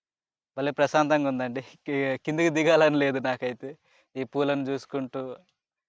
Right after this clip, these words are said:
ఆ సూర్యుని చూసుకుంటూ, బా, ఎంత బాగుందో.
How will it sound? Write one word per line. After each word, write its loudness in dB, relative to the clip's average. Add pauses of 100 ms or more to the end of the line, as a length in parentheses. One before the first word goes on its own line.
(200)
ఆ -4
సూర్యుని -2
చూసుకుంటూ, -6 (540)
బా, -2 (960)
ఎంత -4 (120)
బాగుందో. -2